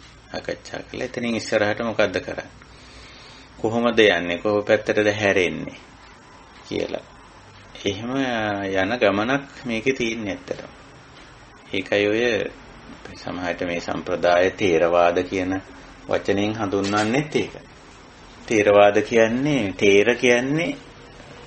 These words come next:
අර අත්දැකීම් සහිත බණ භාවනා කරලා ප්‍රතිඵල ලබාගත්ත කෙනාට තේර කියන්නේ. තේරි කියන්නේ, තේර, තේරි කියන වචන දෙකම පාවිච්චි වෙලා තියෙනවා.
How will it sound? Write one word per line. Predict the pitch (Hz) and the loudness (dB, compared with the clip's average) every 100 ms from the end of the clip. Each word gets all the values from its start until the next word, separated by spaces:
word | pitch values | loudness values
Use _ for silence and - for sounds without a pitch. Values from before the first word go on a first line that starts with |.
| - | -4
අර | - 98 98 - - - - - - - | 0 4 2 0 -8 -20 -20 -20 -20 -4
අත්දැකීම් | 107 95 98 110 - 113 113 110 | -2 0 4 2 4 2 2 0
සහිත | - 107 110 113 - 156 131 110 - - | -2 -2 -2 -4 2 4 4 2 -2 -4
බණ | - 98 101 | -2 -2 2
භාවනා | 98 101 104 104 104 101 | 4 6 4 4 0 -2
කරලා | 110 104 123 | -2 -2 -2
ප්‍රතිඵල | 127 107 113 117 113 | -2 -2 -2 -2 -2
ලබාගත්ත | 113 113 113 113 117 - 123 | -2 -2 -2 0 0 -2 -6
කෙනාට | 117 120 120 - | -2 0 -2 -2
තේර | 117 107 95 | 0 0 0
කියන්නේ. | - - - - - - - - - - - | -6 -16 -16 -20 -20 -20 -20 -20 -20 -20 -2
තේරි | 117 104 101 98 120 117 | 4 6 4 4 4 2
කියන්නේ, | - - - - - | -2 -6 -6 -8 -4
තේර, | - 90 85 90 | -2 -2 -2 -2
තේරි | 92 85 82 85 | -2 -2 -2 -6
කියන | - 85 | -6 -6
වචන | 85 - 90 85 | -6 -4 -4 -4
දෙකම | 82 101 101 | -2 -2 -2
පාවිච්චි | 95 85 85 - 82 | 0 -2 -2 -6 -6
වෙලා | 82 85 | -4 -6
තියෙනවා. | 80 - 147 | -10 -10 -12